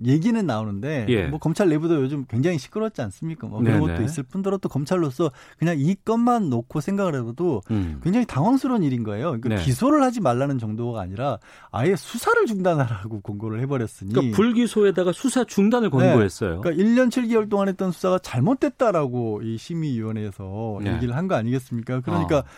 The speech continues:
Speaker 1: 여론에 굉장히 큰 불을 어찌 보면 지펴버린 셈이기 때문에
Speaker 2: 음.
Speaker 1: 그냥 이대로 이, 사실 검찰에서는 입장은 정해져 있었거든요.
Speaker 2: 네.
Speaker 1: 왜냐하면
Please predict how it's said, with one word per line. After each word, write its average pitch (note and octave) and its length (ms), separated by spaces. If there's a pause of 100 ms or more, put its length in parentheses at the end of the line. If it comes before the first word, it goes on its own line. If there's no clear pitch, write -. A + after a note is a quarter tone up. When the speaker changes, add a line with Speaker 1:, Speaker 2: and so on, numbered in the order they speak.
(300)
Speaker 1:
여론에 F#3 520
굉장히 D3 420
큰 C3 480
불을 D#3+ 300
어찌 A#2+ 220
보면 A#2+ 220
지펴버린 A#2+ 460
셈이기 D3+ 300
때문에 B2 500
Speaker 2:
음. G2 320
Speaker 1:
그냥 D#3+ 1000
이대로 D3+ 1000
이, C#3 120 (340)
사실 A#3+ 240
검찰에서는 G#3 720
입장은 A3+ 320
정해져 G3+ 320
있었거든요. A#2 540
Speaker 2:
네. G#2+ 260
Speaker 1:
왜냐하면 F3 220